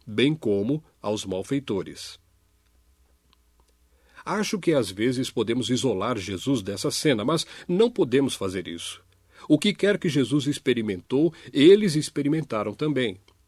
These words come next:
Todos os três tiveram exatamente o mesmo tratamento. Todos os três foram crucificados exatamente da mesma maneira, como milhares de outros antes deles,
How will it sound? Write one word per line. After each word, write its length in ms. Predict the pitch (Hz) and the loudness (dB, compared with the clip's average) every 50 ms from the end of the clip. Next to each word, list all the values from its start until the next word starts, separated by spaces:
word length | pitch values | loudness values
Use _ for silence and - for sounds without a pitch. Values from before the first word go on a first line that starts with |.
| _ _ - | _ _ 0
Todos 440 | - 226 240 233 208 196 196 151 | 2 2 2 2 0 0 -2 -2
os 180 | 135 139 - - | -2 -4 -6 -6
três 400 | - - 120 123 139 147 151 143 | -4 -2 0 2 2 2 0 0
tiveram 400 | - - 123 107 113 131 135 131 | -2 -2 0 0 0 0 2 2
exatamente 720 | 123 110 101 92 143 165 156 - 135 104 101 110 123 - - | 0 0 0 -2 -4 -4 -4 -4 -4 -4 -4 -4 -4 -2 0
o 20 | 143 | 0
mesmo 380 | 123 101 107 110 98 107 131 | 0 0 -2 -2 -4 -4 -6
tratamento. 760 | 127 - 104 107 - - 147 165 175 160 - - - - - - _ _ _ _ _ _ _ _ _ _ _ _ _ _ | -4 -4 -4 -2 -2 0 0 2 2 2 0 -2 -8 -20 -20 -20 _ _ _ _ _ _ _ _ _ _ _ _ _ _
Todos 420 | - 151 160 165 170 165 160 120 | 0 2 2 2 2 0 -2 -2
os 160 | 131 120 - | -4 -6 -6
três 340 | - - 123 123 127 131 123 | -4 -2 0 0 0 0 -2
foram 340 | - - 135 135 131 123 117 - _ | -4 -4 -2 0 0 -2 -2 -6 _
crucificados 1040 | - - 220 254 240 233 - - 202 - - 165 - - 101 87 90 90 - - - - | -4 0 2 2 2 2 0 -4 -4 -2 -2 -4 -4 -4 -6 -6 -6 -8 -10 -12 -8 -2
exatamente 840 | - 156 131 120 107 107 - - - - - 151 127 107 110 - 143 | 0 2 2 2 0 -2 -4 -4 -2 -2 -2 -2 0 -2 -2 -4 -4
da 100 | 123 113 | -4 -2
mesma 340 | 104 104 107 101 104 113 117 | -2 -2 -4 -4 -4 -6 -4
maneira, 600 | 113 131 143 123 107 117 139 156 135 113 95 - - - - - _ | -2 -2 -2 0 2 2 4 4 4 2 -2 -6 -10 -18 -20 -18 _
como 220 | - 185 185 190 185 | 2 2 4 4 2
milhares 680 | 190 208 175 139 127 131 156 190 190 190 180 185 151 117 | 2 0 0 0 0 0 2 2 2 2 2 2 0 0
de 140 | 110 104 | -2 -4
outros 520 | 98 104 117 139 147 147 - 143 143 - - - | 0 0 2 2 0 0 -2 -2 -2 -2 -2 0
antes 400 | - 135 147 175 165 - 160 139 | 2 4 6 6 4 2 0 -4
deles, 600 | 113 101 117 127 120 104 90 82 78 - - - | 0 2 4 4 4 2 0 -6 -12 -14 -16 -16